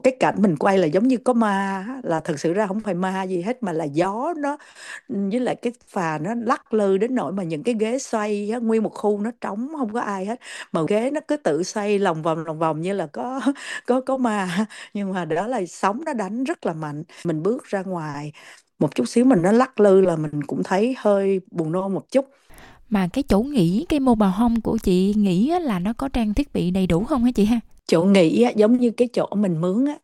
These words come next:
Speaker 1: có đồ cũng khá là đầy đủ. Chỉ là nó không có máy giặt, máy sấy. Cho nên nếu mình tính ở vài ngày thì mình phải đem đầy đủ áo quần,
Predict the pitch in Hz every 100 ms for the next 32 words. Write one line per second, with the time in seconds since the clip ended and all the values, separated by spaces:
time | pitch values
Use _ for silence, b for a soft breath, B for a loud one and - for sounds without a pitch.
0 | - 190 226 262 214 165 156 151 165 160
1 | 196 247 208 165 156 156 - 220 B B
2 | - 170 202 156 165 202 - 202 190 190
3 | 190 185 190 240 220 233 190 - 185 -
4 | 190 180 247 294 B B B - 185 185
5 | 185 247 247 170 147 - 202 247 - -
6 | 190 160 160 151 147 160 151 143 151 151
7 | 175 185 185 175 165 147 147 - 202 240
8 | 277 - 202 - 180 156